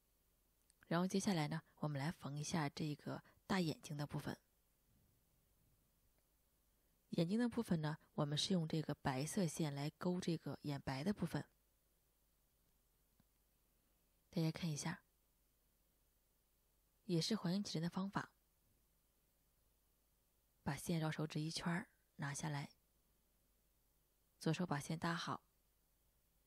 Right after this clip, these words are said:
钩针穿进去，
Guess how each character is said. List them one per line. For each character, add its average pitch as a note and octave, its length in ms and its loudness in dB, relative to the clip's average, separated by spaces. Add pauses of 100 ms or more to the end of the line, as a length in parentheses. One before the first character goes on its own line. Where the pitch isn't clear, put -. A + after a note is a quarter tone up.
(1600)
钩 F3 160 4
针 F3+ 200 0
穿 F#3+ 220 0
进 F#3+ 160 -2
去， - 260 -4